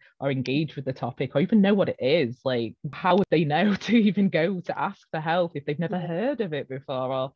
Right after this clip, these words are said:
Speaker 1: ever talked about the topic? So a lot of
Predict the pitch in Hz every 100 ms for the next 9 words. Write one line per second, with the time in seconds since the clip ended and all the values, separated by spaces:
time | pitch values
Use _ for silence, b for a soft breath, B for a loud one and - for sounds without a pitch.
0 | b 127 147 - 175 - - 160 139 131
1 | - 180 - 131 95 - _ 156 135 127
2 | 131 - _ _ _ - 151 196 170